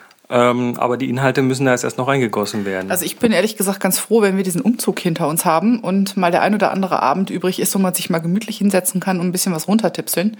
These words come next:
Speaker 2: Weil, klar, bei so ein paar Sachen muss man sich noch überlegen, hm, wie setz-, wie, wie, wie, wie strukturiere ich das Kapitel, wie fange ich damit an? Aber andere, die habe ich qu-, quasi schon im Kopf. Also es sind zwei, drei, wo ich denke, die müsste ich einfach nochmal runterschreiben.
Speaker 1: Ja.
Speaker 2: Aber dazu braucht man ein bisschen Muße.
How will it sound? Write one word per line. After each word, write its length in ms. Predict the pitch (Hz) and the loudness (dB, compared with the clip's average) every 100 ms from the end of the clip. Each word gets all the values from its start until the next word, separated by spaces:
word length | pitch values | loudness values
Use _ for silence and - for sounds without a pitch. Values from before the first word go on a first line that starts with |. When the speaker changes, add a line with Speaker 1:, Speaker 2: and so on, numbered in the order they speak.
| - 208 208 208 - | -10 -12 -12 -16 -2
Speaker 2:
Weil, 300 | 185 190 175 - 143 | 2 4 2 -2 -6
klar, 300 | - 208 233 | 2 4 4
bei 120 | 180 | 2
so 60 | 180 | 0
ein 40 | |
paar 160 | 175 214 | 0 2
Sachen 240 | 262 247 226 | 2 4 4
muss 140 | 226 | 2
man 80 | 196 | -2
sich 100 | 180 | 0
noch 100 | 180 | 2
überlegen, 440 | 170 180 226 220 | 4 4 4 6
hm, 160 | 220 214 | 4 2
wie 60 | |
setz-, 340 | 180 180 - 151 | 0 -2 -4 -4
wie, 160 | 170 | -4
wie, 220 | 175 - - | -2 -4 -4
wie, 200 | 175 170 | -6 -4
wie 100 | 185 175 | -2 -2
strukturiere 380 | - 202 196 | -2 2 2
ich 60 | 190 | 2
das 120 | - | 0
Kapitel, 380 | - - 220 294 | -2 -2 0 0
wie 100 | 220 | 0
fange 160 | 196 185 | 0 -2
ich 80 | |
damit 240 | - 175 165 | -2 -2 0
an? 200 | 165 233 | 2 2
Aber 280 | 170 180 147 | 2 0 2
andere, 400 | 214 262 262 277 - - | 2 4 2 0 -6 -4
die 80 | 185 | 0
habe 100 | 185 | 2
ich 120 | 208 | 0
qu-, 100 | - 226 - - | -8 -16 -18 -6
quasi 280 | - 185 214 | 0 0 0
schon 140 | 202 | 0
im 100 | 180 | 0
Kopf. 320 | - 175 - | 0 -2 -2
Also 160 | 160 165 | -2 0
es 80 | 180 | 0
sind 120 | 190 | 0
zwei, 220 | - 147 | 2 2
drei, 300 | 135 170 175 | 2 0 0
wo 80 | 180 | -2
ich 80 | - | 0
denke, 240 | 180 180 | 0 0
die 80 | 175 | 0
müsste 180 | 185 - | 0 0
ich 40 | |
einfach 100 | 165 | -2
nochmal 160 | 175 156 | 0 0
runterschreiben. 600 | 170 214 180 - 151 180 - - | 2 0 -2 -2 -2 -4 -8 -10
Speaker 1:
Ja. 60 | 120 120 | -10 -4
Speaker 2:
Aber 140 | 180 180 | 2 2
dazu 260 | 175 - | 2 0
braucht 180 | 160 165 | -2 0
man 100 | 180 | 2
ein 40 | 175 | 0
bisschen 280 | - 175 | -2 -2
Muße. 320 | 165 175 - | -2 -4 -4